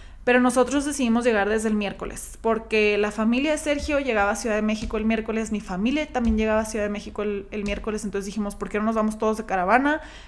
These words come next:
Agarramos camino a San Miguel, que está a tres horas de Ciudad de México, y pues ya aprovechamos los días y nos instalamos, etcétera, etcétera". Entonces llegamos el miércoles súper tarde, porque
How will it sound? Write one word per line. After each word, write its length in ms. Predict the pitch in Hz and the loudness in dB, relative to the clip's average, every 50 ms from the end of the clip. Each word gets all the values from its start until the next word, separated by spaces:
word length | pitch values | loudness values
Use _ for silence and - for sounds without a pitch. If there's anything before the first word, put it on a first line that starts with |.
| - - | -8 0
Agarramos 420 | 226 226 220 208 208 196 220 220 | 2 2 4 4 2 -2 -2 -2
camino 280 | - 226 214 208 208 208 | -2 0 0 0 -2 -2
a 20 | |
San 160 | 208 226 214 202 | -2 0 0 0
Miguel, 260 | 196 214 247 269 - | 2 2 0 0 0
que 60 | - | -4
está 160 | 220 - 208 | -6 -4 -4
a 60 | 190 - | -2 -2
tres 180 | 208 196 - 208 | -2 -4 -2 -2
horas 140 | 190 202 196 | -2 -2 -2
de 60 | 202 | -4
Ciudad 180 | 190 - 196 185 | -4 -4 -4 -2
de 60 | 196 208 | 0 0
México, 560 | 247 285 - 320 294 - 311 302 302 285 - - | -2 -2 -2 -6 -4 2 4 4 4 4 2 0
y 100 | 220 202 | -4 -4
pues 180 | - - 180 180 | -4 -4 -4 0
ya 160 | 190 185 180 | 0 0 0
aprovechamos 560 | 180 - 202 190 185 - - 190 185 196 190 | 0 0 0 -2 -2 -2 -2 -2 -2 -2 -2
los 140 | 196 185 185 | -4 -4 -4
días 400 | 214 240 254 262 254 254 254 254 226 | -2 2 4 6 6 6 4 0 -2
y 300 | 185 180 165 - - - | -6 -6 -8 -8 -8 -8
nos 180 | 202 202 190 - | -8 -8 -6 -6
instalamos, 680 | 196 180 - - 180 208 226 247 247 254 262 254 - | -8 -8 -4 -2 2 4 4 4 4 4 2 2 0
etcétera, 340 | 175 175 190 180 180 190 185 | -2 -4 -4 -4 -2 -2 -4
etcétera". 360 | 180 - 170 - 131 - - - - - - | -4 -4 -8 -8 -8 -10 -12 -12 -14 -6 -4
Entonces 480 | 254 247 240 247 247 247 247 285 254 | -2 2 4 4 4 4 2 0 2
llegamos 380 | 240 254 233 226 226 240 262 - | 2 4 4 4 4 2 0 0
el 100 | 269 240 | 0 0
miércoles 800 | 247 247 254 254 254 247 254 247 254 254 285 294 277 - - - - - - - | 2 2 2 2 2 2 2 4 6 6 4 4 0 -6 -10 -12 -14 -16 -14 -10
súper 520 | - - - 349 359 359 359 370 - - | -6 4 8 8 8 8 6 4 2 4
tarde, 420 | - 269 247 233 233 233 269 349 - - - - - - - - | 4 4 6 6 6 4 4 2 2 -4 -8 -10 -12 -12 -10 0
porque 760 | 254 247 226 226 233 - 226 214 208 208 208 202 196 196 196 | 2 2 2 2 -2 -2 2 2 2 2 2 0 -2 -4 -4